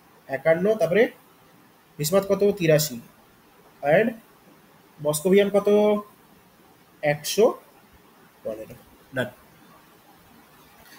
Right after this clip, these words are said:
This is the magic number. Next electronic configuration থেকে আমরা next দিন শুরু করবো, হ্যাঁ? Electronic কনফিগারেশন। চলো, Good night। আচ্ছা, দাঁড়াও, দাঁড়াও, এক second, একটা জিনিস,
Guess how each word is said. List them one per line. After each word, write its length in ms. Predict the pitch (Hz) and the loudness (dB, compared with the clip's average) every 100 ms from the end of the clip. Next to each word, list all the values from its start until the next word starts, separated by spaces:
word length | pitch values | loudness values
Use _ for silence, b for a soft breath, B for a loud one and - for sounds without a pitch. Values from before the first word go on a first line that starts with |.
| B 147 | B -4
This 140 | 165 | 0
is 60 | 190 | 2
the 140 | 190 | 2
magic 200 | 190 202 | 2 0
number. 180 | 214 233 - - _ - | 0 -2 -4 -18 _ -4
Next 200 | 165 190 | -2 0
electronic 340 | 180 185 196 190 | 0 0 0 0
configuration 460 | 185 185 180 180 | 0 2 0 0
থেকে 120 | 196 240 | 0 2
আমরা 120 | 202 | 2
next 220 | 160 147 | 2 -2
দিন 80 | 139 | -6
শুরু 180 | - 117 | -8 -4
করবো, 180 | 120 | -2
হ্যাঁ? 120 | 175 - - b - - _ | -2 -2 -8 b -20 -20 _
Electronic 680 | 147 151 151 - - 139 190 | -2 -2 -4 -10 -4 -2 -2
কনফিগারেশন। 2000 | - - _ _ _ _ _ _ _ _ _ _ _ _ _ - - - - - - - - - _ _ | -8 -18 _ _ _ _ _ _ _ _ _ _ _ _ _ -20 -20 -20 -20 -20 -20 -20 -20 -20 _ _
চলো, 160 | 139 120 - - _ _ _ _ _ _ _ _ _ _ | -8 -8 -10 -20 _ _ _ _ _ _ _ _ _ _
Good 120 | 147 175 | -4 2
night। 160 | 156 | 2
আচ্ছা, 160 | 185 226 | 4 4
দাঁড়াও, 200 | 214 190 | 4 4
দাঁড়াও, 180 | 156 180 | 4 2
এক 80 | |
second, 260 | 190 170 139 | 2 0 -2
একটা 200 | 156 202 | -2 0
জিনিস, 420 | 196 190 - - | 2 2 0 -8